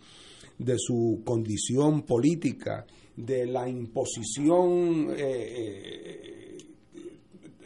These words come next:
eh, de una dictadura para todos los propósitos prácticos de parte de la Junta de Control Fiscal, como nadie, ni el más pesimista, pudo haberse imaginado hace apenas unos pocos años.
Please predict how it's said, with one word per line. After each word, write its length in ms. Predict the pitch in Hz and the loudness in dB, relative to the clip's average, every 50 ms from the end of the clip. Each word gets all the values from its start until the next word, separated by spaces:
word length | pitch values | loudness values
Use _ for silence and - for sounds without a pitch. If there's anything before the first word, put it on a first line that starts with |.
| 143 117 - - | -20 -20 -20 -16
eh, 180 | - - - - - | -14 -14 -14 -14 -14
de 320 | 147 131 127 131 143 131 | -16 -10 0 0 2 2
una 380 | 127 143 156 165 175 175 165 160 | 4 4 6 8 8 8 8 6
dictadura 1040 | 139 127 127 175 170 - - - - - 139 127 117 143 190 262 - 101 90 - - | 4 4 4 2 2 2 -2 0 4 6 6 8 10 10 10 10 8 6 6 6 4
para 240 | - - 117 110 | 2 2 4 0
todos 300 | - - - - 302 - | 4 4 6 6 8 8
los 140 | - 160 - - | 6 4 4 4
propósitos 540 | - - - - 254 - 196 185 - - - | 2 0 2 2 0 0 0 0 -2 -4 -2
prácticos 600 | - - - 185 - - - 339 339 - 180 107 | 0 0 0 0 0 0 0 0 0 2 -2 -2
de 120 | 117 - | -2 0
parte 340 | - - 143 160 - 190 170 | 2 2 0 2 4 4 4
de 80 | 143 123 | 4 4
la 80 | 107 | 2
Junta 420 | - 151 170 160 - - - 113 - - - - - - - - | 2 2 2 0 0 0 -4 -6 -6 -10 -18 -18 -16 -16 -14 -4
de 140 | - 117 120 | -2 0 0
Control 340 | - 127 110 107 117 139 131 | 2 0 0 2 2 0 4
Fiscal, 440 | - 180 - - - 156 170 165 170 | 4 2 2 6 6 6 6 6 8
como 260 | - 170 151 143 135 | 8 8 8 8 6
nadie, 460 | 123 135 151 185 202 190 214 196 175 | 4 4 4 4 4 4 6 6 8
ni 160 | 156 147 143 139 | 10 10 10 8
el 100 | 135 120 | 8 6
más 240 | 120 143 175 185 185 - | 4 4 2 2 2 4
pesimista, 760 | 208 190 185 - 160 139 135 160 190 190 - - 170 147 - | 4 4 4 4 4 4 4 4 2 2 4 4 4 4 6
pudo 240 | 143 160 180 175 156 | 6 8 8 8 8
haberse 360 | 147 143 165 165 156 175 165 | 8 6 4 4 6 6 6
imaginado 640 | 160 165 139 135 139 120 127 147 170 175 160 139 143 | 6 6 4 4 2 2 4 4 4 6 6 4 4
hace 160 | 147 - 160 | 4 2 0
apenas 340 | - - - - - 135 135 | 2 4 2 2 4 4 4
unos 240 | 147 147 123 - | 4 4 2 2
pocos 280 | - - - 131 117 139 | 0 0 0 2 0 0
años. 340 | 139 135 104 80 78 113 - | 0 0 -2 -4 -6 -12 -16